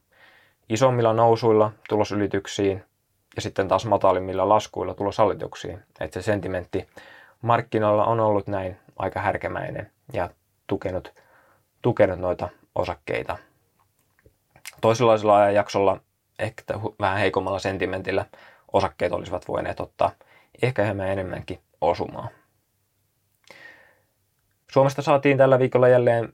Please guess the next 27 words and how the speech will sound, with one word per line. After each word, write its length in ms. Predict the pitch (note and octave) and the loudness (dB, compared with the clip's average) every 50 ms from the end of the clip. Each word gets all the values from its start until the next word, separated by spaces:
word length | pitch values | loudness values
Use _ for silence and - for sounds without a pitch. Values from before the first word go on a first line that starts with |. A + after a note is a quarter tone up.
| _ _ _ | _ _ _
myös 240 | A#2+ A#2+ A#2 - - | -4 -4 -2 0 2
vielä 160 | A#2 A#2 A#2 | 2 4 4
liuta 260 | A#2+ A#2 A2+ A2+ G#2 | 2 2 0 0 -2
tuloksia, 520 | - - A2 G#2+ G#2 - - - G#2+ G#2 | 0 2 4 4 4 2 0 -2 -4 -2
muun 180 | G2+ G2+ G2+ G2 | -2 -4 -4 -4
muassa 240 | G2 G#2 - - - | -6 -6 -6 -8 -4
QT 440 | - G#2+ G#2 G2 - - G2+ G2+ G2 | 0 0 0 0 0 0 0 2 2
raportoi 760 | F#2+ F#2+ - G2+ G2 - - - F#2 F#2+ F#2+ F#2 F#2 F#2 - _ _ _ _ - | 2 0 0 -2 -2 -2 -2 -2 -2 0 0 -2 -2 -6 -10 _ _ _ _ -8
hyvän 240 | G#2+ G2 F#2+ F#2+ F#2 | -8 -6 -6 -8 -8
tuloksen 640 | - G#2 F#2+ F#2+ F#2 - - - F#2+ F#2 F#2 - - _ _ _ _ _ | -6 -4 -4 -4 -4 -4 -6 -8 -8 -8 -10 -12 -16 _ _ _ _ _
tai 160 | - - F#2+ | -10 -8 -8
hyvän 180 | G2+ F#2+ F#2+ F2+ | -6 -8 -6 -4
raportin, 640 | G2+ F#2+ F#2 - F#2+ - F2+ - - G2 F#2+ G2 G2+ - _ | -4 -4 -2 0 -2 -2 -2 -4 -6 -8 -8 -8 -12 -14 _
Marimekko 480 | G2+ G2+ G2+ G2+ G2+ G2+ - - - F#2+ | -2 0 0 2 0 -2 -2 -2 -2 -2
raportoi 680 | G2 F2+ - - F#2+ F2 - - - F#2+ F#2 F2+ F#2 | -2 -2 -2 -2 -4 -4 -4 -6 -6 -6 -4 -4 -6
ja 80 | F2+ F#2+ - _ | -8 -12 -16 _
Metso 300 | - G2+ G2 - - F#2+ | -8 -6 -6 -6 -4 -4
Outotec 440 | F2+ F2+ - F#2 F2+ - - - - - - | -4 -4 -4 -6 -8 -8 -10 -12 -14 -12 -10
raportoi 480 | - F#2+ F2 G2 F2+ F2+ - F2+ F2 F#2+ | -8 -6 -6 -6 -6 -6 -6 -6 -6 -6
vielä 200 | F#2+ F#2 F#2 F2+ | -6 -8 -8 -8
tässä 220 | - F#2+ - - - | -10 -12 -12 -6 -4
perjantaina. 580 | G2+ F#2+ F#2+ F#2 F2+ F2 - F2 F2+ F#2 G#2 - _ _ - - - - - - - - - _ _ | -4 -4 -4 -6 -6 -4 -2 -2 -2 -2 -6 -12 _ _ -20 -20 -20 -20 -20 -20 -20 -20 -20 _ _
Ja 80 | - F#2+ | -6 -2
tuloskausi 420 | - G#2 G2+ F#2 - G2+ G2 G2 | 0 0 0 2 0 0 0 0
jatkuu 400 | G2+ F#2+ - - - G2+ G2 F#2+ | 0 -2 -2 -2 -2 -2 -2 0
Suomessa 380 | G#2+ G2 F#2 F#2 G2 - - F#2+ | -2 -2 -4 -4 -6 -6 -6 -4
vielä, 200 | G2 - F#2+ | -4 -4 -6